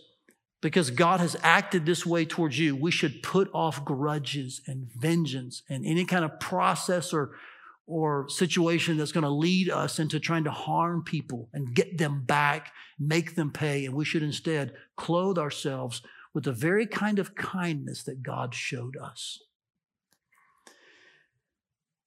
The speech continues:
Now, I hope that as you look at these five things, that you're not just noticing columns one and two.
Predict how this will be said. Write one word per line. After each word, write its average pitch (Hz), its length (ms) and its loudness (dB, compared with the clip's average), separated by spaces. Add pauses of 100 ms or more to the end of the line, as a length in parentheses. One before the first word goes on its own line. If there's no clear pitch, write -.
(1080)
Now, 156 160 4
I 190 80 6
hope 202 260 4
that - 140 4 (480)
as 143 140 2
you 156 80 4
look 196 200 4
at - 80 0
these 180 200 2
five 151 400 0
things, 123 500 -6 (1600)
that 165 100 0
you're 165 100 4
not 175 480 4
just 190 380 2
noticing 165 580 0
columns 156 520 -2
one 139 200 -2
and 127 160 -6
two. 123 260 -8